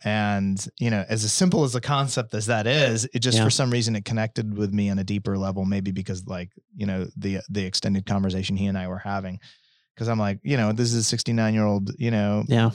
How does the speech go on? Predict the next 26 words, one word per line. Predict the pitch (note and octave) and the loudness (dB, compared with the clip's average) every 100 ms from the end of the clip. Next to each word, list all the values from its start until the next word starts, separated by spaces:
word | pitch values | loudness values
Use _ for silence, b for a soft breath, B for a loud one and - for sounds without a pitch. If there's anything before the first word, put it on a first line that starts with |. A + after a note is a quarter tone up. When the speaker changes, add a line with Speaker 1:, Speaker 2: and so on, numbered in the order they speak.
| - | -2
Speaker 1:
man | A2+ G#2+ G#2+ B2 C3 B2+ | -12 -4 -2 0 0 0
who's | A2+ - | -2 -2
from | G#2+ G#2 | -2 0
another | G2+ F#2 F#2+ | 0 -2 -2
country, | D3 C#3 - B2+ A#2+ | -2 0 2 2 2
different | A2 G#2+ - - | -2 -8 -14 -4
culture, | C3+ C3 - A#2+ | -2 0 0 0
the | A2 | 2
whole | C3 D3+ | 2 2
nine. | A#2 G#2 G2 G2+ b b b - | 2 0 -2 -6 b b b -4
And | G#2+ G#2+ G#2 G2+ | 0 2 2 0
we | G2+ | 0
just | G2+ | -2
totally | A#2 F#2+ G2 | -2 -2 -4
connected. | - - - - b b b b | -8 -10 -14 -20 b b b b
And | A2 A2 | 0 0
so | - A2+ A2 G#2 G#2 | 2 2 4 4 4
Speaker 2:
That's | - | 4
awesome. | G2+ G#2 A#2+ | 2 2 0
Speaker 1:
uh, | A#2+ | 2
Speaker 2:
And | C3 | 4
that's | D#3 G#3+ | 6 6
a | B3 | 4
super | - D#3 E3 C3 B2 | 6 6 6 6 4
transformative | - B2+ A#2+ - A2+ A#2+ - - C#3+ C3 A2 G#2+ | 4 4 4 4 4 2 0 2 4 6 4 4
question. | B2+ B2 - - | 4 4 2 -2